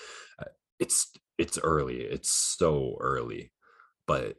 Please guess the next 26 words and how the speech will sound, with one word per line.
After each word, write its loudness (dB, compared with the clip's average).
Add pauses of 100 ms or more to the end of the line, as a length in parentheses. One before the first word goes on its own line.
(200)
if -10
this -2
kid 0
continues -2
to -6
play -4
the -8
way -2
he's -4
playing, -4
a -10
couple 0
of, -2
he -4
has 0
two 2
clay 0
one -2
thousand -2
Masters -4
coming -2
up. -2
He -8
just -2
took -4
home -2